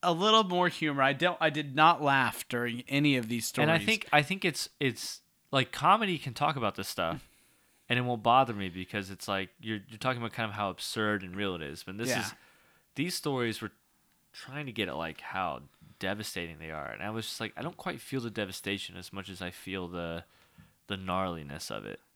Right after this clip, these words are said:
Speaker 1: Yeah,
Speaker 2: Yeah,
Speaker 1: I mean, like,
Speaker 2: different.
Speaker 1: I think if I was laughing, I was laughing at, like, "Holy shit, I'm reading this in a public place."
Speaker 2: Yeah, yeah.
Speaker 1: You know, like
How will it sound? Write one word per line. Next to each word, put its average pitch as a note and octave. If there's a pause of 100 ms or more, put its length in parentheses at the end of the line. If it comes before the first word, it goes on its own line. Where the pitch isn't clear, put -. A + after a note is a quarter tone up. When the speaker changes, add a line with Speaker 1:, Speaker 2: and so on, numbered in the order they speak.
(160)
Speaker 1:
Yeah, C3
Speaker 2:
Yeah, -
Speaker 1:
I C#3
mean, D#3+
like, D3+
Speaker 2:
different. D3+
Speaker 1:
I -
think A3
if F#3+
I F#3
was D3
laughing, D3
I C#3
was C3
laughing C3
at, A#2
like, A2+
"Holy C#3+
shit, C3+
I'm C3
reading B2+
this A2
in A#2
a A2
public G#2+
place." F2
Speaker 2:
Yeah, F#2+
yeah. E2+ (120)
Speaker 1:
You C3
know, C3
like A2+